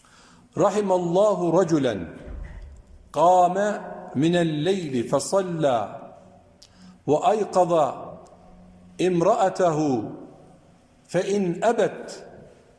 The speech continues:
nadaha fi vecihel mâ.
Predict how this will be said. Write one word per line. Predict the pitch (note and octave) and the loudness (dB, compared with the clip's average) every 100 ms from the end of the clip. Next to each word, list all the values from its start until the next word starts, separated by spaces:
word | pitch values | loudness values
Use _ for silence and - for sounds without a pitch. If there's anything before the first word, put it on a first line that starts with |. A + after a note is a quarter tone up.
| _ _ _ _ _ _ _ _ _ _ | _ _ _ _ _ _ _ _ _ _
nadaha | A#2 C3+ A3 G3 E3+ - C#3 G#2 - - - | -2 2 2 2 0 2 -4 -4 -14 -20 -18
fi | - F#3+ F#3+ F3 | -8 -2 0 4
vecihel | G3+ G#3+ F#3+ F3 F3+ E3+ | 4 2 0 0 2 2
mâ. | D#3+ F3 C#3+ - | 0 -2 -2 -8